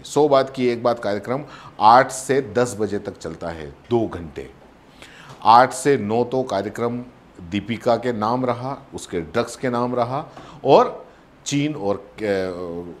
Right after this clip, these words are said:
उस पर केंद्रित रहा। और नौ बजे से जो कार्यक्रम शुरू हुआ, उसमें एंकर किशोर अजवानी ने किसानों के विरोध प्रदर्शन का जिक्र जरूर किया। उन्होंने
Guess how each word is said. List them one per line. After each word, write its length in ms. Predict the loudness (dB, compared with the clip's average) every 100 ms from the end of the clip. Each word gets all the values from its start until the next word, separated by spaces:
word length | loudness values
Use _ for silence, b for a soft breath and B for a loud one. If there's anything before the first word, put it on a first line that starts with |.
| -10
उस 120 | -6
पर 160 | -2 0
केंद्रित 480 | 0 0 -2 -4
रहा। 240 | 0 2 0
और 380 | -2 0 2 0
नौ 340 | 2 6 6
बजे 280 | 6 2 0
से 160 | -2
जो 140 | -4 -4
कार्यक्रम 460 | -4 -6 -6 -10
शुरू 360 | -12 -10 -8 -4
हुआ, 180 | -2 0
उसमें 600 | -2 -4 -8 -6 -6 -10
एंकर 280 | -10 -10 -12
किशोर 360 | -12 -8 -6
अजवानी 380 | -6 -6 -10 -8
ने 220 | -8 -8 -10 B B B B _ -4
किसानों 560 | -4 0 0 2 0
के 240 | 0 -2 -2
विरोध 460 | 0 2 2 2
प्रदर्शन 500 | -2 -8 -8 -12 -14 -6
का 120 | -4
जिक्र 500 | -2 2 2 4 2
जरूर 340 | 2 2 0 -2
किया। 340 | -8 -10 -10 -14 -20 _ _ _ _ _ _ _ _ -10
उन्होंने 440 | -4 0 2 2